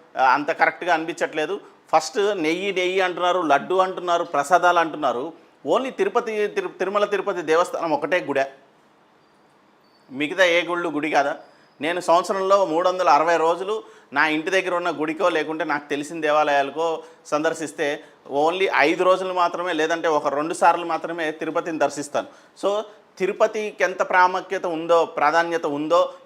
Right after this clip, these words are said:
మిగతా గుళ్ళకు కూడా అంతే ప్రాధాన్యత ఉంటది. So మిగతా గుళ్ళని కూడా పునరుద్ధరించండి,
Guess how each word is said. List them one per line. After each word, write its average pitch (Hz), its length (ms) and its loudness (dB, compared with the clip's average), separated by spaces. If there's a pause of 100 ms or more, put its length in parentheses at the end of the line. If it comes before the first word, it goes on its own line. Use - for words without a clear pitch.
(100)
మిగతా 160 280 0
గుళ్ళకు 165 400 2
కూడా 175 180 4
అంతే 156 280 2
ప్రాధాన్యత 151 540 2
ఉంటది. 139 320 -6
So - 460 2
మిగతా 180 380 6
గుళ్ళని 196 440 4
కూడా 202 240 6
పునరుద్ధరించండి, 180 920 -2